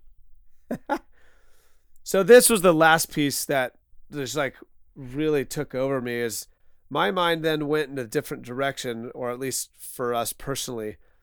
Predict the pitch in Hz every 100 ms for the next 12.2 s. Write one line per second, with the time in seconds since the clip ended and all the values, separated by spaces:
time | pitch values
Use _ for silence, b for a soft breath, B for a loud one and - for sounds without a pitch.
0 | _ _ _ 135 127 165 196 185 156 151
1 | 151 135 135 151 156 139 139 143 - 127
2 | 117 110 127 135 151 143 147 143 143 135
3 | 127 123 117 120 131 127 127 127 127 123
4 | 117 - - 151 - 143 131 127 123 127
5 | 117 110 135 127 123 110 113 107 - _
6 | _ _ _ _ 127 139 147 143 135 123
7 | 117 123 160 170 170 143 143 - - 131
8 | 120 - 120 127 123 123 120 127 123 110
9 | - - 131 131 123 117 120 - 135 123
10 | 120 113 - - - - - - _ 147
11 | 120 127 - 151 156 - 120 113 123 117
12 | 107